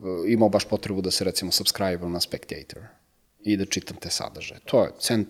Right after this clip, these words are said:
centrodesni, da kažeš, mediji. Oni su ekonomski vrlo kompatibilni sa mojim stavovima, socijalno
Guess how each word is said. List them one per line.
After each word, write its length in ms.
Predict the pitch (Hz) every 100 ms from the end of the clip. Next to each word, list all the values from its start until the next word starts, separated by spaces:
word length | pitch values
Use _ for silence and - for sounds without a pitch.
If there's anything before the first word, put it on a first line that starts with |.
| - -
centrodesni, 840 | 123 117 - 90 85 - - - -
da 60 |
kažeš, 400 | - - 78 -
mediji. 480 | 131 143 123 113 110 - - - - -
Oni 200 | 117 113
su 160 | - 107
ekonomski 600 | - 120 117 113 - 95
vrlo 220 | 95 85
kompatibilni 720 | - 87 - - 76 82 78
sa 160 | - 90
mojim 240 | 85 76
stavovima, 480 | - 117 123 107 92
socijalno 560 | - 123 - 110 98